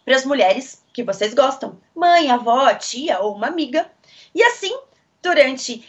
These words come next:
esse período que a gente tem que ficar em casa, vocês se sentem acompanhadas,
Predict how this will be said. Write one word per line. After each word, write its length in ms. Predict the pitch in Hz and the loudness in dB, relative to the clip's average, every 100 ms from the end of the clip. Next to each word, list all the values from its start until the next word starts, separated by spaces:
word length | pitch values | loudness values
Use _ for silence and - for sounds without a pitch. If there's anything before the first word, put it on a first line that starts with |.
| - | -2
esse 240 | 240 269 | -2 -2
período 380 | 269 254 254 226 | -2 -2 -2 -6
que 100 | 226 | -8
a 40 | |
gente 200 | 214 220 | -8 -10
tem 120 | 233 226 | -10 -10
que 80 | |
ficar 260 | - 214 190 | -14 -6 -6
em 80 | 196 | -2
casa, 440 | 269 403 285 214 _ - | 0 0 0 -8 _ 0
vocês 380 | 285 294 311 359 | 2 2 -6 -8
se 80 | |
sentem 500 | 370 320 294 330 330 - - _ _ - | -6 -4 -4 -6 -12 -16 -20 _ _ -10
acompanhadas, 1000 | - - 311 359 349 247 220 247 - | -6 -4 -2 0 0 2 0 -4 -14